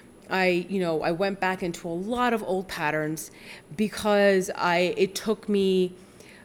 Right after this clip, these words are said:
uh, a few days to realize exactly why I was experiencing the way that, w-, experience, like, why my nervous system was so out of whack. I could not figure out why it started.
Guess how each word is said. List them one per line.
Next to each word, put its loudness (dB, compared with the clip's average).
uh, 4
a -2
few -2
days 6
to -6
realize 4
exactly -2
why 4
I 6
was 2
experiencing -4
the -4
way -4
that, -6
w-, -14
experience, 0
like, -2
why 4
my 0
nervous 0
system -6
was -6
so -2
out -4
of -10
whack. -6
I -4
could -2
not 0
figure 0
out 0
why 0
it -4
started. -4